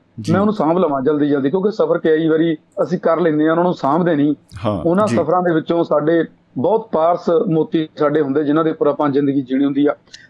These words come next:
Speaker 2: ਕੁਝ ਇੱਕ ਤੁਹਾਡੇ ਨਾਲ, ਅ, ਯਾਦਗਾਰੀ ਸਫ਼ਰ ਦੀਆਂ ਝਲਕਾਂ ਤੁਹਾਡੇ ਨਾਲ ਸਾਂਝੀਆਂ ਕਰੂੰਗਾ।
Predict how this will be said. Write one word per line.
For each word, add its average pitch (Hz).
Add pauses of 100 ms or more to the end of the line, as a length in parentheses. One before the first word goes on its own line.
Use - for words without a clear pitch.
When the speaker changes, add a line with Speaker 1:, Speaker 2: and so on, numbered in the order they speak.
(160)
Speaker 2:
ਕੁਝ 220
ਇੱਕ 220
ਤੁਹਾਡੇ 180
ਨਾਲ, 160
ਅ, 143
ਯਾਦਗਾਰੀ 151
ਸਫ਼ਰ 143
ਦੀਆਂ 143
ਝਲਕਾਂ 143
ਤੁਹਾਡੇ 147
ਨਾਲ 135
ਸਾਂਝੀਆਂ 139
ਕਰੂੰਗਾ। 143